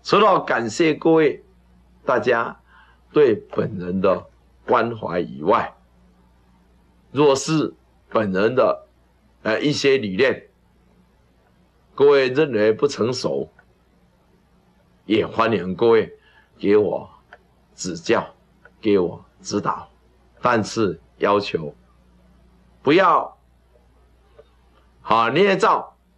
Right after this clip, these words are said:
另外一种事实来毁谤了这个法，那么我真的不敢领受。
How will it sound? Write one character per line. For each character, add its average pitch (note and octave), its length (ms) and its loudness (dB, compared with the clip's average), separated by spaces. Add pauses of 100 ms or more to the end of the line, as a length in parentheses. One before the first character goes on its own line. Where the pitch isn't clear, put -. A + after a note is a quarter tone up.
另 D3+ 320 2
外 C3 320 0
一 E3+ 80 -2
种 F#2 200 -4
事 C3 280 -8
实 - 220 -14 (1040)
来 G2+ 480 -2 (640)
毁 G2 240 0
谤 A#2 240 0
了 G2+ 100 -2
这 - 140 -2
个 G2 140 0
法， - 440 -6 (580)
那 B2+ 240 0
么 F2 240 -2 (200)
我 F#2+ 420 -2
真 A2 220 0
的 F#2+ 240 0 (1500)
不 - 100 -2
敢 - 280 -6 (140)
领 F#2+ 220 -4 (160)
受。 - 400 -2